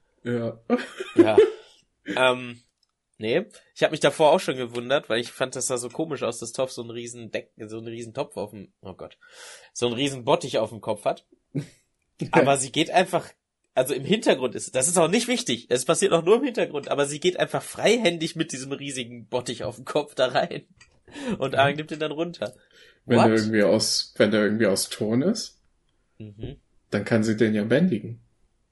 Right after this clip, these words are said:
Speaker 1: Bestimmt.
Speaker 2: Ja, aber der ist,
Speaker 1: Weiß
Speaker 2: nee,
Speaker 1: nicht.
Speaker 2: der war aber, sah so geflochten aus. Der ist auch egal.
Speaker 1: Ja, dann
Speaker 2: Er sieht nur mega seltsam aus, finde ich.
Speaker 1: Ja. <laughs> Sehr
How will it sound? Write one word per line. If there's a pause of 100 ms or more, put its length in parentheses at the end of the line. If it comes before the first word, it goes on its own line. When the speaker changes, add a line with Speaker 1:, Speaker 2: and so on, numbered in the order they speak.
(120)
Speaker 1:
Bestimmt.
Speaker 2:
Ja,
aber
der
ist,
Speaker 1:
Weiß
Speaker 2:
nee,
Speaker 1:
nicht.
Speaker 2:
der
war
aber,
sah
so
geflochten
aus.
Der
ist
auch
egal.
Speaker 1:
Ja,
dann
Speaker 2:
Er
sieht
nur
mega
seltsam
aus,
finde
ich. (400)
Speaker 1:
Ja. (320)
<laughs>
Sehr